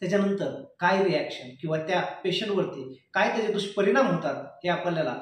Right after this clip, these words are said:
आजपर्यंत पाहायला भेटले आहेत का? नसन पाहायला भेटले तर हा संपूर्ण व्हिडिओ. नमस्कार मित्रांनो, मी सर्पमित्र विलास वाकचोरे. आपण पाहताय आपला YouTube चॅनेल विलास नाईक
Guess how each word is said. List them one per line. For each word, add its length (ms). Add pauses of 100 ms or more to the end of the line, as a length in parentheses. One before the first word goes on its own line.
आजपर्यंत 460
पाहायला 320
भेटले 280
आहेत 260
का? 60 (580)
नसन 300
पाहायला 260
भेटले 360 (360)
तर 40
हा 120
संपूर्ण 480
व्हिडिओ. 220 (580)
नमस्कार 400
मित्रांनो, 360 (440)
मी 60
सर्पमित्र 520
विलास 280
वाकचोरे. 460 (160)
आपण 240
पाहताय 300 (240)
आपला 220
YouTube 360
चॅनेल 340 (120)
विलास 320
नाईक 160